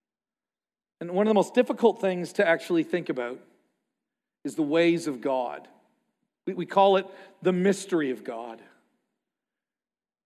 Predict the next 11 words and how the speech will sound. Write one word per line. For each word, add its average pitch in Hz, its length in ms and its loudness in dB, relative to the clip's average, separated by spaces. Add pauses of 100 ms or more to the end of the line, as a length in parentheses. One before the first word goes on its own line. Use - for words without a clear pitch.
(640)
H-, - 80 -2
how 226 240 4
do 330 120 4
we 196 380 0 (140)
share 214 380 4
the 196 100 0
gospel 160 540 2
in 147 80 -4
such 156 260 -4
a 165 60 -2
way 127 360 -2